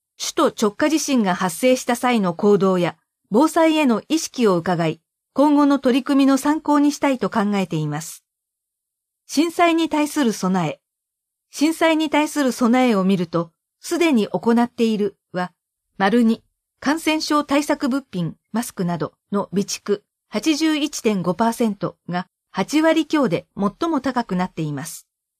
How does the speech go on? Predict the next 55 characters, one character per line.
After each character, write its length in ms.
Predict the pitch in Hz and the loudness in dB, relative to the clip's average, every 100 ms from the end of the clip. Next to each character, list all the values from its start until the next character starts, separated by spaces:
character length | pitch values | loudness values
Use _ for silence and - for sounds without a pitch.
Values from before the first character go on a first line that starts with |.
| _ | _
次 200 | 247 233 | 0 0
い 20 | |
で、 240 | 220 - _ _ _ | 0 -4 _ _ _
丸 280 | 190 208 254 | -2 2 2
一、 360 | 240 - 214 - _ _ | 2 -2 -10 -12 _ _
在 240 | 165 240 330 | -2 0 0
宅 200 | 330 330 | -2 -2
避 160 | 330 | -2
難 220 | 330 311 220 | 0 2 2
の 80 | |
た 140 | 196 196 | 0 0
め 120 | 208 | 0
の 200 | 175 - - | -2 -4 -6
食 340 | - 190 269 | -6 -2 0
料、 340 | 220 170 - - _ | 4 2 0 -8 _
飲 200 | 254 302 | 0 2
料 180 | 302 311 | 4 2
水 240 | 285 220 190 | 0 -2 0
な 140 | 214 | 0
ど 120 | 190 | 0
の 100 | 170 | -2
備 140 | 151 160 | -2 -4
蓄、 340 | - - 160 _ _ _ _ | -8 -10 -10 _ _ _ _
五 140 | - 208 | -2 0
十 240 | 269 311 | 2 0
一 260 | - 285 - | -2 -8 -6
点 240 | 190 170 - | -6 -4 -8
一 200 | 160 - | -10 -4
パ 120 | 226 | -4
ー 60 | |
セ 140 | 226 220 | -2 -4
ン 80 | 196 | -4
ト 200 | 147 - _ _ - | -10 -14 _ _ -10
が 200 | 180 - _ - | -8 -8 _ -4
五 140 | 175 | 0
割 260 | 226 247 240 | 2 2 -2
強。 400 | - 220 156 - _ _ _ _ _ _ | 0 0 0 -4 _ _ _ _ _ _
丸 240 | 175 190 185 | 0 0 2
五、 200 | 196 - _ _ - | 0 -2 _ _ 0
避 80 | |
難 260 | 196 262 285 | 2 2 2
所、 200 | 262 254 | 0 -2
避 160 | _ 208 | _ 0
難 220 | 247 294 | 2 2
場 80 | 269 | -2
所 260 | - 254 - | 0 -2 0
及 240 | 254 254 | 2 2
び 180 | 160 151 _ _ | 0 -4 _ _
避 120 | - | 0
難 220 | 220 311 302 | 2 2 0
経 160 | 311 | 0
路 160 | 277 190 | 2 2
の 120 | 156 | 0
確 280 | 190 180 170 | -4 -4 -4
認、 220 | 165 143 | -4 -4